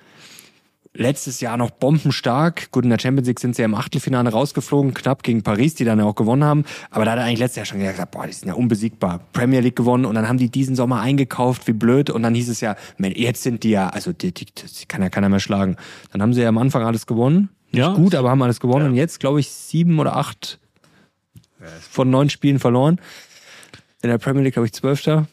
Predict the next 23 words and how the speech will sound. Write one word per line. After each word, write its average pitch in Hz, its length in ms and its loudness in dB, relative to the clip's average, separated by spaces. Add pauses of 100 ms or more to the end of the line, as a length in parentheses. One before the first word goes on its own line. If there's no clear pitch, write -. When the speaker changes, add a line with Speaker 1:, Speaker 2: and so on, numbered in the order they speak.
(840)
Speaker 1:
Dreizehnter, 120 460 -2
hinter 139 300 0
Everton 139 400 2
sogar, 143 440 2
hinter 139 260 0
Manchester - 540 -2
United 143 400 -4
und 123 180 -2
Everton, 143 600 -2
das - 160 -6
tut 131 160 -8
schon 120 140 -2
richtig 127 340 0
weh. 147 160 2 (840)
Und 120 100 4
in 117 60 6
der 110 60 2
Champions 127 280 2
League 127 100 4
ist - 160 -2
auch - 300 -2 (520)
so 110 120 0
mittelmäßig. 117 720 2